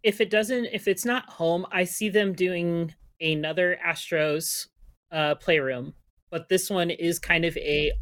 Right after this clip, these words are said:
ongoing thing that evolves as you play, kinda like how this, the, the, the lobby room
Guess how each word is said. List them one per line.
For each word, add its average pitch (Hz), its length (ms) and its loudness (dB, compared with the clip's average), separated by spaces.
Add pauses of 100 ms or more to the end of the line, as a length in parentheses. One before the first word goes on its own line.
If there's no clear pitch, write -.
(160)
ongoing 165 680 0
thing 156 360 0
that 135 220 2
evolves 151 680 -2 (320)
as 170 120 -2
you 165 80 -2
play, 156 140 2
kinda 214 280 -2
like 202 200 0
how 190 200 0
this, 170 320 -4 (260)
the, 139 360 0 (240)
the, 143 220 0
the 156 100 -4
lobby 165 360 0
room 135 420 -2